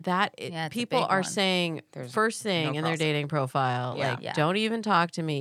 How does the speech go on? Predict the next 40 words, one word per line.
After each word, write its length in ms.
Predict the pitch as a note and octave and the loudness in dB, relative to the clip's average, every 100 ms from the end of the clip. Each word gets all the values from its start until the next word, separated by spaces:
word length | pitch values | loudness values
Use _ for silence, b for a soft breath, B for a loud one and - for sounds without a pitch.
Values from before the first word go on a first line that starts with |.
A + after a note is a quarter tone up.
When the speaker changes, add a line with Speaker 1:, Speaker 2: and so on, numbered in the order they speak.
| - | 0
Speaker 1:
if 280 | F3 F3 D#3 | 0 0 0
you 160 | D#3 | -2
voted 400 | D3+ C3+ C3+ B2+ | 2 2 0 -2
for 120 | - B2 | -4 -4
Trump. 400 | - A#1+ - - _ | -4 -4 -8 -18 _
Speaker 2:
Yeah. 260 | - D3+ - | -12 -10 -4
Speaker 1:
Don't 220 | D3 C#3+ | 0 0
even 200 | F#3+ G3 | 0 -2
talk 260 | G3 E3+ D#3 | 0 -2 -2
to 100 | E3+ | -4
me 180 | D3 C3 | -6 -6
if 140 | C3 | -8
you're 260 | C#3 C#3 E3 | -6 -4 -2
a 80 | F#3 | 0
liberal 680 | F3 D#3 D3+ D3 C#3+ D3+ - _ | 0 0 2 2 2 -2 -8 _
Speaker 3:
Mm-hmm. 520 | D#3+ E3 D#3 C3+ C3+ D#3 | -8 -6 -6 -6 -8 -8
Speaker 1:
and 120 | C#3 | -6
you're 140 | D3 | -4
gonna 200 | E3 D#3+ | -4 -4
be 340 | D#3 D#3+ D#3 D3+ - _ _ | -2 -4 -4 -6 -14 _ _
watching 460 | C#3+ B2+ C#3 - E3+ | -6 0 2 0 0
M 160 | E3 F#3 | 2 2
S 180 | F3+ | 2
N 160 | F3+ F#3 | 0 -2
B 100 | G3 | -4
C 240 | - E3+ | -2 2
all 160 | D3+ C3+ | 4 4
the 100 | C#3 | 2
time. 540 | C#3+ C3+ C3 C3 C3 - _ - - | 0 0 0 -2 -6 -10 _ -18 -12
This 320 | - D#3 C#3+ | -10 -8 -8
is 100 | C#3 | -8
not 200 | C3+ D#2+ | -8 -8
gonna 160 | B2 | -10
work." 220 | D#2 - - | -12 -14 -12
Speaker 2:
Mm-hmm. 520 | F3 E3+ D#3+ E3 G3 A3+ | -10 -8 -6 -6 -8 -6
Yeah. 240 | F#3+ B3 C4 | 4 6 6
Speaker 3:
Right. 100 | - - - B B - | 2 -8 -16 B B 4
Speaker 2:
I 100 | C4+ | 4
mean, 320 | C#4+ C#4 C4 B B B B B _ _ G3 | 4 0 -4 B B B B B _ _ 4
uh, 480 | G3 F#3+ F#3 E3+ | 6 8 6 4